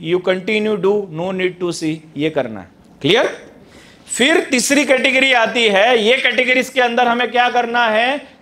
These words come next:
They have strong bonding with you, always buy for you। आपके साथ उनका अच्छा बॉन्ड बिल्ड हो गया है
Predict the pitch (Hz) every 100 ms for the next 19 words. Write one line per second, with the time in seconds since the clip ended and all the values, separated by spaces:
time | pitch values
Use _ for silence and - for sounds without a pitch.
0 | 127 131 233 269 247 226 254 247 - 220
1 | 247 262 220 226 233 240 226 226 226 196
2 | 214 220 151 - 156 175 202 220 247 185
3 | 190 190 175 170 139 110 92 _ _ _
4 | _ _ _ _ _ - 170 202 - 262
5 | 269 269 233 240 233 226 247 226 226 247
6 | 226 196 240 294 294 269 254 220 208 185
7 | 180 165 151 151 202